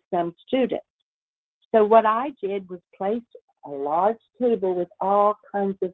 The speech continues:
pictures that would interest six or seven-year-olds, whether it be pets, animals,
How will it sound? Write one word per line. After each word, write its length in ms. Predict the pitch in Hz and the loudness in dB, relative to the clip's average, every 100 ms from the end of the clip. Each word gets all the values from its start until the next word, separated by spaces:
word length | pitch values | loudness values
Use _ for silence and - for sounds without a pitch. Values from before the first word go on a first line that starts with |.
| - | -6
pictures 380 | 190 - 175 170 175 | -6 -4 -6 0 0
that 140 | 175 | 2
would 160 | 175 185 | 4 4
interest 500 | 262 254 - 190 - _ _ _ _ _ _ _ _ _ | 4 2 0 -2 -4 _ _ _ _ _ _ _ _ _
six 160 | 208 - 175 | -2 0 -4
or 120 | 175 - | -2 4
seven-year-olds, 800 | 208 190 185 156 147 139 127 113 _ _ _ _ _ _ _ _ _ _ _ _ 147 | 6 6 2 0 0 0 -2 -6 _ _ _ _ _ _ _ _ _ _ _ _ -2
whether 320 | 147 156 151 | 0 2 0
it 200 | - 147 | -2 -2
be 200 | 151 151 _ - | -4 -4 _ -2
pets, 220 | 151 165 _ _ | -2 -2 _ _
animals, 580 | 160 156 156 156 160 156 | -6 -4 -4 -2 -2 -4